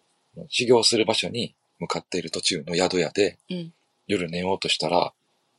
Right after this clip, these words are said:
Speaker 1: その紐がスルスルって動いて布団に入ってくるんです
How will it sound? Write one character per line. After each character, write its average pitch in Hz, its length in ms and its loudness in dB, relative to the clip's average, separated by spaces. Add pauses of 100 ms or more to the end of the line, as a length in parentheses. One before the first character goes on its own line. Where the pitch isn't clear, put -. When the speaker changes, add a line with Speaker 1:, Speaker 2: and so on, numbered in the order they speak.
(160)
Speaker 1:
そ 104 180 -2
の 104 100 -2
紐 104 320 2
が 101 260 6 (680)
ス - 180 4
ル 110 100 -2
ス - 140 6
ル 113 120 -2
っ - 40 -8
て - 180 -6
動 82 220 -2
い - 40 -14
て - 160 -10
布 - 120 -10
団 87 160 -4
に 82 80 -10
入 - 160 -8
っ - 40 -20
て - 120 -6
く - 100 -16
る 151 60 -12
ん - 20 -12
で - 20 -6
す - 160 -4